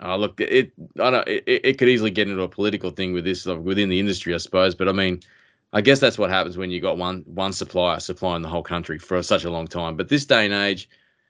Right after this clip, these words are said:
we've got a lot of options now, which is great.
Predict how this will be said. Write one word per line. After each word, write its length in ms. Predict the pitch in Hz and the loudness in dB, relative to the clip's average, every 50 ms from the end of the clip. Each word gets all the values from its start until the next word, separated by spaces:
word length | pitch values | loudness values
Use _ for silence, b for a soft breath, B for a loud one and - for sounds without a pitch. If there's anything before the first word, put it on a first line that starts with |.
| _ _ _ _ _ _ _ _ _ - | _ _ _ _ _ _ _ _ _ -4
we've 120 | - 73 - | -2 0 2
got 100 | 107 98 | 2 2
a 20 | |
lot 180 | 92 92 90 76 | 2 0 -2 -2
of 60 | 65 | -4
options 340 | 71 - - - 82 - - | -8 -10 -12 -18 -18 -16 -16
now, 200 | 67 65 - - _ | -16 -16 -18 -20 _
which 160 | - 87 - | -14 -10 -10
is 100 | 90 82 | -10 -10
great. 260 | - 87 82 76 - | -8 -8 -8 -8 -8